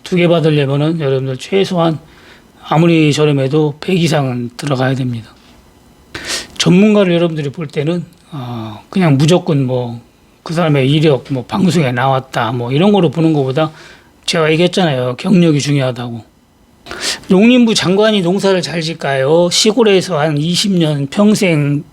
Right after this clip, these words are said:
농사진 농부가 농사를 잘 짓까요? 제가 방송에서 매일 얘기했잖아요. 네, 농부가 훨씬 잘 집니다.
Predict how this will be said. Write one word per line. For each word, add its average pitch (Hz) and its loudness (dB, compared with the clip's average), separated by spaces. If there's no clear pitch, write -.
농사진 180 2
농부가 180 4
농사를 160 0
잘 147 -4
짓까요? 131 -10
제가 185 0
방송에서 190 4
매일 175 2
얘기했잖아요. 175 -4
네, 131 -6
농부가 156 2
훨씬 180 0
잘 156 -2
집니다. 131 -2